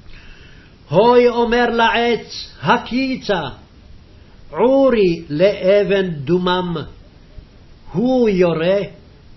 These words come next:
הנה הוא תפוס זהב וכסף, וכל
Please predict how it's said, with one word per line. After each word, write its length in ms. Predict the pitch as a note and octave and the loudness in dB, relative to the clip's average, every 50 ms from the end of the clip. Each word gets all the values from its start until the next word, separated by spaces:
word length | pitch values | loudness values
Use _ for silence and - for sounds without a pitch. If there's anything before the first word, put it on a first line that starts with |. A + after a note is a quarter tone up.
| - - - - - - - - - - - - | -20 -20 -20 -20 -20 -20 -20 -20 -20 -18 -12 -4
הנה 580 | C3+ E3+ G#3 G3+ G3 F#3+ F#3+ G3+ G#3 G#3+ G#3+ G#3 | -2 0 0 0 0 0 2 4 4 4 2 2
הוא 280 | F3 F#3 G#3+ G#3+ G#3+ G#3 G#3 - | 2 4 4 4 4 2 2 0
תפוס 440 | G#3 G#3 G3+ - G3+ A3 A#3 A3 - - - - - - - - - | 0 0 0 -2 -6 -4 -4 -4 -6 -8 -16 -20 -20 -20 -20 -14 -14
זהב 480 | B2+ A#2+ F#3 G3+ G3 G3 G#3+ A3 G#3+ G3 F#3 F3 | -6 -2 0 2 4 4 4 2 2 0 0 0
וכסף, 640 | G#3+ G#3+ G#3+ - G#3+ A#3 A3+ G#3 - - E3+ C#3+ A#2+ - - - - - - - - - - - - - | 0 0 0 -2 -4 -2 -2 -2 -4 -6 -8 -8 -10 -12 -18 -20 -20 -20 -20 -20 -20 -20 -20 -20 -16 -4
וכל 480 | C#3 F#3 A3 - - F3+ A3 A#3 A#3 | -2 -2 -2 -2 -2 -2 0 0 2